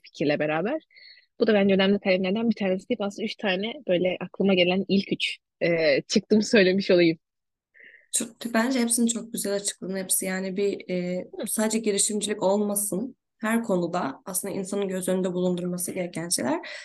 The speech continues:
Speaker 2: Sen söylerken benim aklıma geldi. Her geri bildirimi alıyordum ve süzgecimden geçirip uygulamaya çalışıyordum diye
Speaker 1: Hı hı.
Speaker 2: belirttin. E, bunun önemli bir nokta olduğuna değindim. Peki mesela
Speaker 1: Hı
Speaker 2: bir
Speaker 1: hı.
Speaker 2: kişi,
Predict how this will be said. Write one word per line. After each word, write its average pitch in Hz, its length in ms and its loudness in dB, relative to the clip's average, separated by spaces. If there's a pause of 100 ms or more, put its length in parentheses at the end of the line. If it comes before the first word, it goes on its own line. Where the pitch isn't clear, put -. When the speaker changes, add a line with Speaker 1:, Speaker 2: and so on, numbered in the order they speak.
(100)
Speaker 2:
Sen 247 260 0
söylerken 233 560 0
benim 180 180 -2
aklıma 175 360 -8
geldi. 175 500 -4 (340)
Her 247 240 0
geri 214 300 -2
bildirimi 214 420 0
alıyordum 220 580 -2
ve 233 220 -4 (120)
süzgecimden 202 720 -4
geçirip 220 400 -4
uygulamaya 185 760 -2
çalışıyordum 156 800 -4 (500)
diye 175 160 0
Speaker 1:
Hı - 20 -6
hı. 175 40 -2
Speaker 2:
belirttin. 233 580 0 (560)
E, 175 340 -4 (280)
bunun 196 280 2
önemli 180 380 2
bir 175 80 -4
nokta 170 260 -6
olduğuna 180 360 -4
değindim. 185 320 0
Peki 269 280 -2
mesela 233 420 2
Speaker 1:
Hı 233 220 -4
Speaker 2:
bir 285 60 0
Speaker 1:
hı. 233 40 0
Speaker 2:
kişi, 233 520 -2